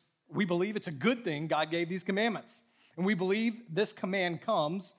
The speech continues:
um, ultimately, our, our perception of why he gave these come from what we believe about God. So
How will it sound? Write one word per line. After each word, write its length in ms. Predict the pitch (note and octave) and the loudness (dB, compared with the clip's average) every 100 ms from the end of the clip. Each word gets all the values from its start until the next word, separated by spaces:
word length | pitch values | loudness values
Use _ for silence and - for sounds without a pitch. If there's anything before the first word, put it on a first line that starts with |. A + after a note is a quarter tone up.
| _ - | _ -8
um, 120 | D#3+ D#3+ | -4 0
ultimately, 360 | F3 F#3+ F3+ | 0 0 0
our, 120 | E3+ | 2
our 160 | E3 F3 | 2 0
perception 920 | - E3+ - - C4 A#3 G3+ B3 G#3+ | -2 -8 -8 -2 0 0 -2 -2 0
of 480 | F#3 G3+ D#3+ D#3 D3+ - _ _ | 4 6 6 4 -4 -18 _ _
why 180 | E3 F#3 | -2 0
he 100 | F#3 | 2
gave 240 | E3 F3+ D#3+ | 2 2 0
these 160 | C#3 | -4
come 260 | - G#3+ G#3 | -6 -8 -6
from 200 | C#3 C3 | -6 -4
what 140 | D3 | -4
we 80 | D3 | -4
believe 240 | C#3 C#3 | -6 -6
about 260 | C3 B2 B2+ | -6 -8 -6
God. 340 | C3+ A#2 A2 | -6 -6 -8
So 300 | - C3+ B2 | -8 -6 -6